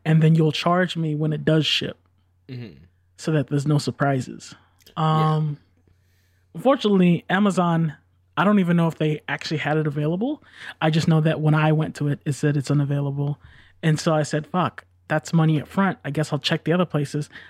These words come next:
Speaker 1: I didn't have to 'cause they were gone anyway. I found out after it was already trending <laughs> that people were upset that they missed out. I didn't even get the announcement. Do you know what else is the dumb part?
Speaker 2: What?
Speaker 1: I am a, uh,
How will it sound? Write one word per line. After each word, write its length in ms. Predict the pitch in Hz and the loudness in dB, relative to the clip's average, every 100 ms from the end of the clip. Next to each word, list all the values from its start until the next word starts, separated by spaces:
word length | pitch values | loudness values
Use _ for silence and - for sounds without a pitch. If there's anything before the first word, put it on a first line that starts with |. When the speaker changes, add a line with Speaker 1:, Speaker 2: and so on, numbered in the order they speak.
| - | -4
Speaker 1:
I 80 | 254 | 0
didn't 140 | 220 | 2
have 200 | 190 190 | 2 0
to 120 | - 147 | -4 -6
'cause 140 | 143 | -6
they 80 | 135 | -6
were 80 | 135 | -6
gone 300 | 139 131 127 | -8 -8 -8
anyway. 260 | - - _ _ _ _ _ _ _ _ _ _ _ | -10 -14 _ _ _ _ _ _ _ _ _ _ _
I 140 | 175 269 | 0 2
found 340 | 202 180 175 | 0 0 0
out 220 | 160 - 175 | 0 -2 0
after 280 | 180 175 | 0 0
it 40 | 185 | 0
was 140 | 175 | 2
already 300 | 175 175 170 | 2 2 0
trending 680 | - 196 226 180 147 151 - _ | 0 4 4 4 0 -4 -6 _
<laughs> 100 | - | -4
that 200 | 156 165 | -4 0
people 200 | 180 175 | 0 0
were 160 | 165 | -2
upset 480 | 147 147 - 208 - | -4 -6 -2 -2 -2
that 120 | 147 | -6
they 140 | 156 156 | 0 2
missed 280 | 165 156 214 | 2 2 0
out. 320 | 180 - - _ _ _ _ _ | 0 -2 -10 _ _ _ _ _
I 60 | 262 | 4
didn't 100 | 247 | 4
even 180 | 208 | 4
get 140 | 196 220 | 2 2
the 80 | 202 | 2
announcement. 420 | 196 220 175 147 - - | 2 0 -2 -6 -12 -2
Do 80 | 226 | 4
you 80 | 277 | 6
know 80 | 415 | 6
what 140 | 381 | 4
else 200 | 320 320 | 2 0
is 100 | 277 | -2
the 80 | 214 | 0
dumb 280 | 165 185 208 | 2 4 4
part? 340 | 233 - - _ _ - - | 4 0 -8 _ _ -20 -12
Speaker 2:
What? 260 | 113 - _ _ _ _ _ _ _ | -12 -12 _ _ _ _ _ _ _
Speaker 1:
I 120 | 220 | 2
am 160 | 269 220 | 6 6
a, 380 | 180 170 165 139 - - _ - | 4 2 0 -2 -8 -20 _ -4
uh, 640 | 156 156 156 156 151 | 0 2 2 2 0